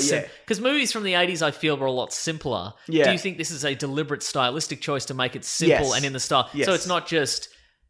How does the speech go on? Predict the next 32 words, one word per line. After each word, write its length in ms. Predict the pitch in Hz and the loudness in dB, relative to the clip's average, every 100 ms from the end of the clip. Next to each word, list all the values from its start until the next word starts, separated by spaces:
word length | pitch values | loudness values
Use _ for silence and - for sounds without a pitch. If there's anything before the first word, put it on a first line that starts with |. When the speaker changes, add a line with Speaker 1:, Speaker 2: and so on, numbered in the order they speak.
| _ _ _ | _ _ _
Speaker 1:
"This 260 | - 110 151 | -8 -4 -2
story 400 | - 160 135 127 | 0 0 2 0
is 240 | 117 - | -2 -4
kind 260 | - 143 131 | -6 -6 -4
of 120 | 117 | -4
dumb 260 | 135 120 117 | -2 -2 -2
and 160 | 113 | -6
simple." 520 | 101 120 104 92 101 _ _ _ _ | -6 -6 -8 -12 -12 _ _ _ _
Speaker 2:
No, 180 | 180 190 | 4 4
I 160 | 175 | 4
mean, 260 | 208 208 202 - | 4 2 0 2
yeah, 260 | 160 - - - | 2 2 -8 4
but 120 | 202 | 4
it's 120 | 202 | 4
a 40 | |
bit 140 | 190 226 | 4 2
of 100 | 139 | 6
both. 340 | 156 113 - | 6 6 6
But 200 | - 180 202 | 6 8 8
in 80 | |
a, 60 | 202 | 6
Speaker 1:
Okay. 260 | 170 110 - - | 6 4 0 6
Speaker 2:
there's 160 | 202 196 | 8 8
a 40 | |
charm 420 | 202 - 208 196 175 | 6 6 8 6 2
to 220 | 160 120 | 0 0
it. 120 | - - | -2 -6
Speaker 1:
Okay. 340 | 185 202 107 98 _ 160 | -6 -4 -4 -6 _ 2
Speaker 2:
I 80 | |
think 180 | 165 202 | 4 6
it 40 | 196 | 6
was 200 | 165 | 4